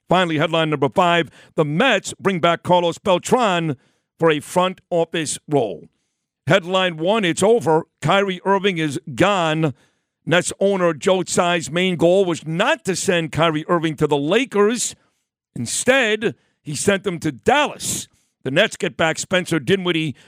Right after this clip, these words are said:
Dorian Finney-Smith, a two thousand twenty-nine first-round pick, and multiple second-round picks. Kyrie on the way to Dallas.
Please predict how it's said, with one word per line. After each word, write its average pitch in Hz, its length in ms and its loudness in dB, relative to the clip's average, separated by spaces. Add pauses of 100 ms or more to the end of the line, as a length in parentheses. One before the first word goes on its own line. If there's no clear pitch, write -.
(140)
Dorian 226 480 -2
Finney-Smith, 170 760 -2
a 151 80 -4
two - 160 -4
thousand 185 480 -2
twenty-nine 165 480 0
first-round 165 580 0
pick, 185 220 0 (260)
and 185 140 0
multiple 185 540 -2
second-round 165 760 -2
picks. - 480 -2 (460)
Kyrie 180 640 2
on 175 140 0
the 165 80 2
way 165 160 2
to 156 80 -2
Dallas. 190 680 0